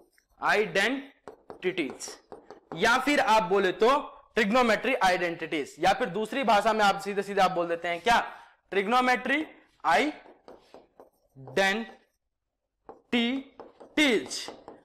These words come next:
हाँ सर, इसी को बोलते हैं ट्रिग्नोमेट्री आइडेंटिटीज।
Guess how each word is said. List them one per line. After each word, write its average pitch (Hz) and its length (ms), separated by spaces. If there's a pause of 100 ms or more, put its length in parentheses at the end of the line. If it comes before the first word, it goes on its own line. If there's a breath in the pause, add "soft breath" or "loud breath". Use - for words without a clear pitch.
(140)
हाँ 247 300
सर, 262 560
इसी 247 260
को 247 120
बोलते 202 340
हैं 240 140
ट्रिग्नोमेट्री 196 560
आइडेंटिटीज। 185 800